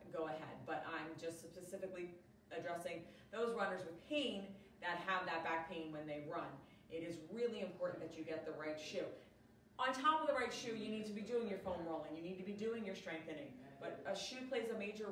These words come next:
role in your foot, and how your foot reacts to the ground plays a major role in your knee and your hip. You wanna replace your shoe about every three hundred miles. Your shoe will most likely not show any wear,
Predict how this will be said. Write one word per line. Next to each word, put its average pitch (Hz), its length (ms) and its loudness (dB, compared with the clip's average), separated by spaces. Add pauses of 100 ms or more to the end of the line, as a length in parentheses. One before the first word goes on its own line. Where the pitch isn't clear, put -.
role 226 320 6
in 175 260 0 (500)
your 196 280 6 (100)
foot, - 220 4 (200)
and 170 200 -2
how 190 200 6
your 208 120 2
foot 208 240 2
reacts 208 380 4
to 233 40 -2
the 202 120 -2
ground 202 360 2
plays 165 160 0
a 175 80 -2
major 180 240 -2
role 202 240 6
in 180 140 0
your 170 100 -6
knee 190 300 -2 (180)
and 190 220 2
your 185 240 0
hip. 208 160 0 (420)
You 196 80 0
wanna 226 260 2
replace 247 380 0
your 254 80 0
shoe 226 240 -4
about 202 200 6
every 190 180 4 (100)
three 196 120 -2
hundred 185 200 0
miles. 165 320 -2 (400)
Your 208 300 4
shoe 233 720 4
will 196 200 8
most 196 380 6
likely 202 580 2
not 170 280 0
show 196 440 2
any 196 260 2
wear, 180 580 4